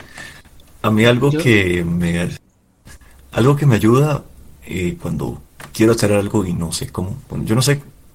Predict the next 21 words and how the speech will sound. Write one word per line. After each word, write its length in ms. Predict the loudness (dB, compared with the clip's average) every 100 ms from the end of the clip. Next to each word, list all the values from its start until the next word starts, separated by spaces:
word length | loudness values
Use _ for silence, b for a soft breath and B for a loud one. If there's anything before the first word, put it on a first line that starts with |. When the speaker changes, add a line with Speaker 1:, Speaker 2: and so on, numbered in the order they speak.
| -20 -20 -20 -20 -16
Speaker 1:
porque 440 | -14 -10 -6 -6 -8 -12 -16 -12
habrán 440 | -6 -4 -4 -4
distintos 440 | -6 -6 -6 -6
enfoques. 520 | -6 -4 -4 -6 -12 -18 B B B B B -20
Eh, 440 | -10 -6 -4 -4 -6
bueno, 220 | -6 -6
obviamente 340 | -6 -6 -6 -6
depende 280 | -6 -6
de 40 | -6
lo 60 |
que 100 | -8
quiera 160 | -8 -6
hacer. 280 | -4 -4 -4
Digamos, 280 | -10 -8 -8
si 180 | -10 -8
yo 160 | -6
sé 220 | 0 0
dónde 360 | 0 -2 0 0
está 240 | 0 2
la 140 | 2 0
partecita 680 | -6 -6 -6 -6 -6 -8